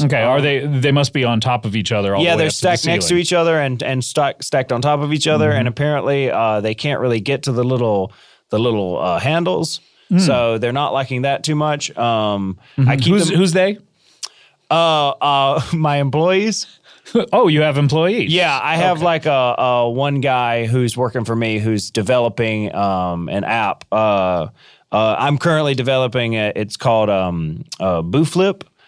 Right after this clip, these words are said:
Speaker 1: Boo Flip.
Speaker 2: Yeah, it's kind of like, um,
Speaker 1: Let
Speaker 2: Air-
Speaker 1: me g-, can I guess?
Speaker 2: Yeah, for sure.
Speaker 1: Okay, is this where you yell the word boo, much like Madea at
Speaker 2: Uh-huh.
Speaker 1: someone,
Speaker 2: <laughs>
Speaker 1: and then they in turn are so startled that they do a flip?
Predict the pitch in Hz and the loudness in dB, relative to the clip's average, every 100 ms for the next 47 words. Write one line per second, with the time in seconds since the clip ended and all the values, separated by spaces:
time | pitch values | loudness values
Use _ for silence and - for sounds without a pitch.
0 | - 143 135 294 226 143 92 143 156 107 | -4 2 4 4 2 0 2 2 2 0
1 | - 131 - - 170 165 139 151 143 135 | -2 -4 -4 -2 0 0 0 0 0 0
2 | 135 120 107 101 95 - 165 175 156 151 | -2 0 -2 -4 -6 0 2 2 0 0
3 | 156 139 120 139 226 - - 160 117 - | 0 0 0 0 0 -2 0 0 0 -2
4 | 151 160 117 80 - 151 143 104 92 131 | -2 0 -2 -4 -2 0 2 -2 0 0
5 | 127 160 160 156 139 131 127 139 160 143 | 2 2 2 2 2 2 2 2 2 2
6 | 139 131 120 127 123 120 127 104 92 135 | 2 2 0 0 0 0 0 0 -2 -4
7 | _ _ _ - 120 135 117 127 123 123 | _ _ _ -4 -2 0 0 0 2 0
8 | 92 87 - 139 131 139 104 98 90 110 | 0 -4 -4 -2 0 0 0 0 -2 -4
9 | - 160 - 175 - - _ _ - 123 | -8 -16 -10 -10 -12 -20 _ _ -2 2
10 | 123 120 120 117 120 - - - 135 139 | 2 2 2 2 2 -2 -6 -6 0 2
11 | 131 127 120 113 147 170 156 135 123 117 | 4 4 2 2 2 2 2 0 -2 -2
12 | 113 151 143 131 160 131 123 156 131 - | -4 0 2 2 2 2 0 0 0 0
13 | 131 135 131 120 110 104 117 98 139 101 | 0 0 0 0 0 0 -2 -2 -2 -4
14 | - | -6